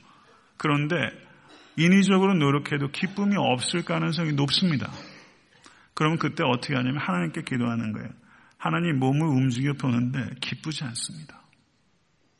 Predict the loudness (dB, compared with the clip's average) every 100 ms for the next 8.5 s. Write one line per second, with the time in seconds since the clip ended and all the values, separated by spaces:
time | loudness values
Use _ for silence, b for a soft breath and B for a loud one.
0 | B B -2 2 2 2 2 0 0 0
1 | -4 -6 -6 -4 -4 -4 -8 -10 -14 -18
2 | -20 _ b b b b b b 0 2
3 | 4 0 2 0 2 0 2 2 2 0
4 | -4 -4 -2 0 0 0 -4 -12 -20 -20
5 | _ _ _ _ _ _ _ _ -2 0
6 | 0 -2 -6 -2 0 2 2 4 4 4
7 | 4 4 2 -2 -2 -2 -4 -6 -8 -10
8 | -8 -8 -8 -10 -14